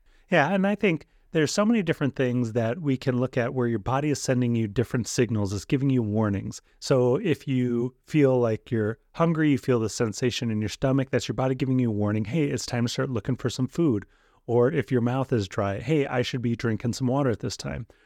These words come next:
Or you let off a big yawn and it's getting later in the evening, "Hey, your body's telling you it's time to go to sleep." But I think when it comes to this idea of overwhelm, I think a lot of times people ignore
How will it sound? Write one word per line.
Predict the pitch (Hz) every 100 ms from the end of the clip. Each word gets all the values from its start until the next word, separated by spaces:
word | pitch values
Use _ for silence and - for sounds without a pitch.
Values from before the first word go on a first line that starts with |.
| _ -
Or | 139
you | 135
let | 123 127
off | 127 -
a |
big | 127 135 127
yawn | 127 131 135 120
and | 110
it's | 107 -
getting | 131 120
later | 117 117 120
in | 117
the | 151
evening, | 147 131 104
"Hey, | 98 160 135 _ _ _
your | 131
body's | 113 135 156 -
telling | - 247 151
you | 117 113 - _ -
it's | 135
time | - 139 135
to |
go | 131 123
to |
sleep." | 113 - 165 151 _ _ _ _ -
But | 143
I | 139
think | 165 165
when | 156
it | 143
comes | - 160 147
to | 131
this | 123
idea | 131 120 117 113 120
of | 143 110 104
overwhelm, | - 196 220 156 110 107 113
I | -
think | 127
a | 123
lot | 127
of | 196
times | 175 131
people | - 156 135 -
ignore | 135 120 120 135 135 123